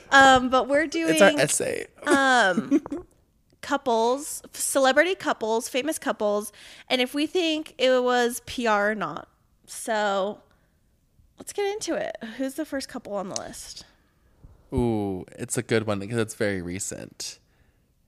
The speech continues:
Speaker 2: Harry Styles and Olivia Wilde.
Speaker 1: Okay, I have a lot of thoughts about this.
Speaker 2: Yeah, these bitches.
Speaker 1: I was honestly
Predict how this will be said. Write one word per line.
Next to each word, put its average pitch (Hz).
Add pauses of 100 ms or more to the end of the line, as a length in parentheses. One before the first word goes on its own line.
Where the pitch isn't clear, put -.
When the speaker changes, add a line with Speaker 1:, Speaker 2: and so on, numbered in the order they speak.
(200)
Speaker 2:
Harry 127
Styles 113 (300)
and 113
Olivia 107
Wilde. 98 (1300)
Speaker 1:
Okay, 190 (160)
I -
have 320
a 349
lot 185
of 175
thoughts -
about -
this. - (120)
Speaker 2:
Yeah, 113
these 113
bitches. 104 (680)
Speaker 1:
I 269
was 370 (100)
honestly 349